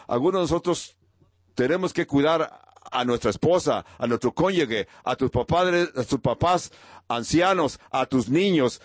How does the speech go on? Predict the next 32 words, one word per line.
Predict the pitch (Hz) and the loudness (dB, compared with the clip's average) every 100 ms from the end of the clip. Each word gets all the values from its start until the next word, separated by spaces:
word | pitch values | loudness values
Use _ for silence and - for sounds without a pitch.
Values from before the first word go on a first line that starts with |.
| - | -2
Esa | 175 196 | 0 2
es | 240 | 0
tu | 294 | 0
misión | 269 190 - 262 285 233 | 0 0 0 2 2 0
de | 170 | 0
Dios | 175 165 | 2 2
en | 160 | 0
tu, | 143 139 | 2 2
en | 135 | 2
este | 143 131 | 0 0
mundo. | 120 107 92 87 82 - - - - - - _ _ _ 320 | 0 0 0 -2 -4 -12 -16 -14 -16 -18 -20 _ _ _ -6
Así | 123 143 | -2 0
que | 135 117 | -2 -2
cuando | 117 120 | -2 0
Jesús | 107 110 - 226 226 - - _ _ _ _ _ _ _ | 0 -2 0 0 0 -6 -14 _ _ _ _ _ _ _
vino | 110 156 208 175 | -2 0 2 2
a | |
esta | 175 165 | 0 0
cultura, | 143 131 160 135 | 0 0 0 0
todo | 143 139 - | 0 0 0
cambió. | 107 98 104 95 78 - - - | -4 0 0 0 -4 -14 -20 -2
La | 117 | -2
esclavitud | 110 190 160 - 165 | 0 0 0 0 0
cambió. | 139 110 101 175 180 180 - _ _ _ - _ _ _ _ - - - - | 0 -2 2 6 6 4 -2 _ _ _ -20 _ _ _ _ -18 -18 -14 -6
Eh, | 131 | -4
Dios | 113 147 170 156 | 0 2 2 2
desea | 147 170 175 170 | -2 0 -2 -2
que | 147 131 | -2 0
los | 123 113 | 0 0
pobres | 165 170 143 | 2 0 0
sean | 156 156 | 0 0
educados. | 131 110 160 180 180 151 | 0 -2 0 2 2 0